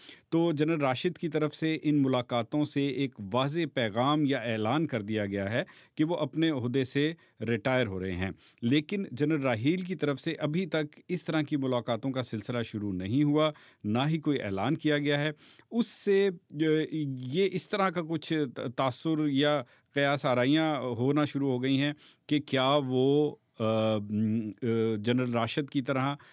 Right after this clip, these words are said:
ان، ان، اٹھائیس نومبر کو اپنے عہدے سے سبکدوش ہو بھی رہے ہیں یا نہیں، یا وہ ان ملاقاتوں کو شروع کرنا بھی چاہتے ہیں یا کب کرنا چاہتے ہیں۔ تو اس لیے ان جنرل راشد کی ملاقاتوں کی وجہ سے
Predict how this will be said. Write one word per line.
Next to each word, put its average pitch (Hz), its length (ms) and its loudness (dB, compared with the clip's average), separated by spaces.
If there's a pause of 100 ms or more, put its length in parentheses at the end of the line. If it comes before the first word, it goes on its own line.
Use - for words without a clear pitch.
(320)
ان، 120 140 0
ان، 123 440 2
اٹھائیس 131 420 -2
نومبر 123 300 0
کو 131 300 -2
اپنے 120 220 -4
عہدے 120 220 0
سے 127 140 -8
سبکدوش 113 580 -4
ہو 104 100 -2
بھی 143 180 2
رہے 151 160 2
ہیں 147 200 0
یا 143 140 0
نہیں، 139 260 2 (320)
یا 127 380 2 (160)
وہ 139 240 2
ان 147 140 4
ملاقاتوں 131 520 0
کو 139 220 -2 (220)
شروع 127 260 2
کرنا 143 280 2
بھی 156 120 -2
چاہتے 147 340 -2
ہیں 147 220 0
یا 120 160 -2
کب 127 220 -4
کرنا 147 260 -2
چاہتے 143 240 -4
ہیں۔ 151 80 -2 (260)
تو - 140 -6
اس 226 260 -2
لیے 185 460 2
ان 151 260 0
جنرل 143 260 2
راشد 131 360 -2
کی 156 100 -2
ملاقاتوں 123 560 0
کی 139 140 -2
وجہ 117 300 0
سے 147 220 -2